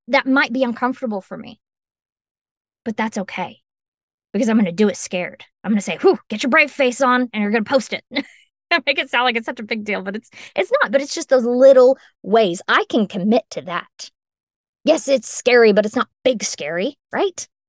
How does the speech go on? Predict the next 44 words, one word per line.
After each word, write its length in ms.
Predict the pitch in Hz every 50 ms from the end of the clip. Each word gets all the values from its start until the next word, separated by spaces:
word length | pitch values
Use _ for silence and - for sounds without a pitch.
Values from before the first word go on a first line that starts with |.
| _ _ _ -
I 120 | - 339 415
can 160 | - - 254
commit 280 | - 214 202 262 - -
to 100 | - 185
that. 140 | 202 190 - -
I 120 | 359 427 440
can 140 | - 349 254
commit 540 | - - 202 185 208 330 339 - _ - _ _ _ _ _ _
to 80 | - 214
saying, 300 | 214 - 226 214 208 202
"You 60 | 202
know 80 | 202 202
what? 300 | 202 220 233 262 262 - _ _ _ _ _ _ _ _ _ _ _ _ -
It's 180 | - 277 262 -
scary 260 | - - 247 269 285
to 60 | 233
go 100 | 202 214
out 120 | 220 - -
in 60 | 196
public 520 | - - - - 208 214 220 226 202 - _ _ - _ _ _ _ _ _ _ -
without 280 | 196 220 214 202 196
makeup 400 | 196 202 247 262 - 190 - -
on." 420 | 190 165 156 135 - - - 202 _ _ _ _ _ _ _ _ _ _ _ _ _ _ _ -
Ah, 400 | 226 247 262 269 - - 165 - - -
right? 340 | 185 196 214 247 277 - _ _ -
I 140 | - - 208
feel 160 | - - 254
like 100 | 240 208
my 120 | 220 208 202
face 300 | - - 240 240 - -
just 180 | 226 208 -
doesn't 240 | 240 233 196 214 208
look 200 | 220 226 220 -
good 180 | - 220 220 214
enough. 280 | 208 196 170 160 - 208
My 60 | 208
skin 480 | - - - - - 294 311 311 277
is 100 | 254 202
not 220 | 233 240 - - -
good 220 | - 247 269 247
enough. 500 | 240 220 196 160 156 - - - - _ _ -
It's 140 | 208 - -
really 200 | 277 294 269 214
red. 540 | 196 220 233 226 262 254 220 190 175 180